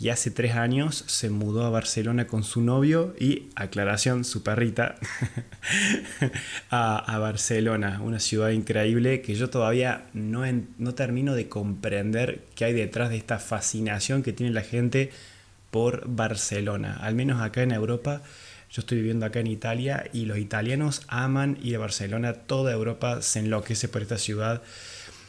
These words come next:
Y por eso le invité a Juli, porque ella vive ahí y quiero que me cuente un poco de, de qué se trata el, el fenómeno.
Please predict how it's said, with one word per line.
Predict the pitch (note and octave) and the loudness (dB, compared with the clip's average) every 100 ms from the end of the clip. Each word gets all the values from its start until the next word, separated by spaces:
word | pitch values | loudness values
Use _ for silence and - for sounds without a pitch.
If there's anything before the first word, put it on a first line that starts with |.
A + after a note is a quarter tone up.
| - | -6
Y | A#2 A#2 A#2+ A#2 | 2 4 4 4
por | - B2+ | 0 0
eso | D3+ E3+ | 2 2
le | C3+ | 4
invité | A#2+ C#3 | 4 2
a | |
Juli, | C3+ E3+ C3 | 2 2 2
porque | G2+ G#2 B2 | 0 -2 0
ella | B2 | 0
vive | B2+ B2+ A#2+ | 2 2 4
ahí | B2+ C#3+ | 4 2
y | A2+ G2+ | -2 0
quiero | B2+ B2 | 2 2
que | A2+ | 2
me | G#2+ | 2
cuente | B2 B2+ B2+ | 2 2 2
un | G#2+ | 0
poco | B2 B2 | 0 2
de, | A2+ G2+ G2 | 2 0 0
de | G#2 | -2
qué | A#2+ | 0
se | A#2+ | -2
trata | G#2 A#2 - A2 G2+ F#2 | 0 -2 0 -2 -2 -4
el, | F#2+ G2+ F#2+ F#2+ | -2 -2 -2 -4
el | G#2 F#2+ | -6 -6
fenómeno. | - G#2 G2+ F2+ F2+ | -4 -2 -2 -4 -6